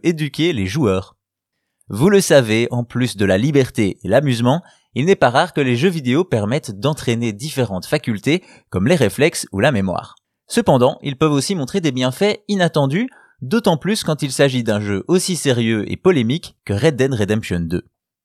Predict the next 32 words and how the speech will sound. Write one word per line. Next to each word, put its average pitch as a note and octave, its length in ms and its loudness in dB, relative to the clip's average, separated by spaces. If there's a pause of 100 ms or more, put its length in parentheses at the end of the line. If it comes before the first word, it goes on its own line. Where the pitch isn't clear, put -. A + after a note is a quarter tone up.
(140)
C'est - 280 0
en A#3 100 4
deux E3+ 240 0
mille G#3 180 2
dix-huit G#2 420 -2
que - 100 2
les B2+ 100 4
studios D3 300 0
Rockstar D#3+ 460 0
transposent E3+ 500 0
à F3+ 120 4
nouveau D3 360 4
leur A#2+ 200 6
recette A#2+ 440 0
action-aventure A#2 800 0
de F#2+ 80 -4
G A#2 180 -2
T C3 160 -2
A - 240 0
à E3 140 0
la E3 100 2
sauce C#3 260 -4
western C3+ 600 0
en C3 80 2
sortant C3+ 440 -2
le A2+ 160 0
deuxième A2 480 0
opus C3+ 460 -4
de G2+ 80 -4
Red G2+ 300 0
Dead B2 220 2
Redemption. G2 680 0